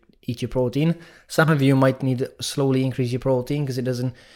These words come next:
you know, you feel, "Oh, that's a lot of food, I'm not hungry, but I have to eat more. It's weird, I'm losing weight though." Yeah, because that's, like, the, that, that is basically you going from a diet of eating, like, processed foods which don't have that much volume to you eating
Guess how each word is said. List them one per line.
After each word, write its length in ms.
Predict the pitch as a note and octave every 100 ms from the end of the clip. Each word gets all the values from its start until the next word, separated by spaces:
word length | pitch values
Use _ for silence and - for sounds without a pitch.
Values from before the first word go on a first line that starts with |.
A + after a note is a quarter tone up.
| -
you 80 | A#2+
know, 60 | A#2+
you 120 | A#2+
feel, 180 | C3 B2+
"Oh, 40 |
that's 220 | B2 A#2+
a 40 | B2
lot 120 | A#2+
of 60 |
food, 260 | - B2 A#2+
I'm 100 | A#2+
not 100 | A#2+
hungry, 380 | B2+ B2 A#2 A#2+
but 140 | B2
I 40 | A#2+
have 200 | A#2+ -
to 80 | B2
eat 180 | A#2+
more. 180 | A#2+ C3+
It's 180 | D3+ -
weird, 260 | A#2 B2+ C3
I'm 100 | C3
losing 200 | B2 B2+
weight 180 | D3+
though." 220 | - C3 - - - _ -
Yeah, 260 | C#3 D#3
because 220 | D3 C#3
that's, 240 | D3 D3+ -
like, 140 | B2+
the, 180 | C3 A#2+
that, 240 | C#3 D#3
that 200 | C3+ D#3+
is 120 | D3+ B2
basically 520 | C#3 C#3 C3 A#2+ A#2+
you 440 | C3 A#2 A#2 D3 - - - _ _ -
going 180 | D#3
from 160 | D3 D#3
a 40 |
diet 500 | C#3+ C#3+ C3+ B2 B2
of 120 | B2 B2+
eating, 340 | A#2+ B2+ A#2+
like, 260 | A#2+ - - - - -
processed 520 | - C#3+ B2 - B2 -
foods 380 | C3 B2 B2
which 220 | B2 - -
don't 200 | C3 A#2
have 360 | C3 A#2+ - - - _ _
that 220 | B2+ -
much 180 | B2+ A#2+
volume 680 | B2 C3 B2 A2+ A2+ C#3+ D3+ _ _ _ _ _ _ _ -
to 120 | - D3
you 200 | D3+ D3+
eating 400 | D3+ D3+ D3